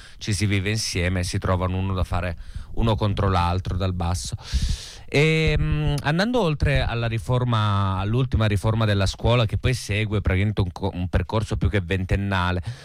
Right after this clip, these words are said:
ehm, quest'anno, cioè l'anno scorso, si è, si è rivista una forte partecipazione de-, degli studenti medi nelle piazze, che, diciamo, si era per diversi anni fermato un po' alle lotte ambientaliste, invece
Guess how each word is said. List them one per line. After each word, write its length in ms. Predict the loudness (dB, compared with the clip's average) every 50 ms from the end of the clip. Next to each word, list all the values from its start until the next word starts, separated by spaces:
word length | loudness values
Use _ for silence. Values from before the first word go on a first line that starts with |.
| -18 -20 -20 -12 -2
ehm, 1300 | 2 2 4 4 4 4 2 2 2 0 0 0 0 0 0 0 0 0 0 0 0 0 0 0 -2 -2
quest'anno, 880 | 0 0 0 0 0 0 0 0 2 2 0 0 0 0 0 -2 -4 -6 -12 -14 -10 -8 -6
cioè 160 | -4 -2 -2
l'anno 240 | 0 0 0 0 -2
scorso, 720 | -2 -4 -4 -2 0 0 0 0 -2 -4 -6 -8 -8 -8 -8
si 140 | -6 -4
è, 280 | -2 0 0 0 0 0
si 120 | 0 0 0
è 40 | 0
rivista 340 | 2 2 0 0 0 2
una 100 | 2 2
forte 300 | 2 2 0 0 0 0
partecipazione 840 | 0 0 -2 0 0 -2 -2 0 0 0 -2 -2 0 0 0 2 2 2
de-, 440 | 2 2 2 2 2 2 2 2 0
degli 220 | 0 0 0 -2
studenti 460 | -2 -2 -2 0 0 0 2 0 0
medi 340 | 0 0 0 0 0 0 0
nelle 240 | 0 0 2 0 0
piazze, 640 | 2 2 4 4 4 2 0 -2 -2 -2 -2 -2 -2 -6 -12 -20 -20 -20 -20 -20 -8 -2
che, 180 | 0 0 0 -2
diciamo, 500 | -2 -4 -4 -2 0 0 0 0 0 0
si 120 | -2 0 0
era 260 | 0 0 2 2 2 4 4 4 2 0 -2 -6 -4
per 280 | -2 -2 0 0 -2 -4 -6 -10 -16 -18 -16
diversi 720 | -14 -12 -8 -6 -2 0 0 0 2 0 -2 0 2 2
anni 520 | 4 4 4 4 2 2 2 0 0 0 0
fermato 480 | 0 0 0 0 2 0 0 2 0
un 120 | 0 0 2
po' 160 | 2 2 2
alle 160 | 4 2 2
lotte 280 | 2 2 0 0 0 -2
ambientaliste, 640 | 0 0 0 -2 0 0 0 0 0 0 0 -2
invece 340 | 0 0 0 0 0 0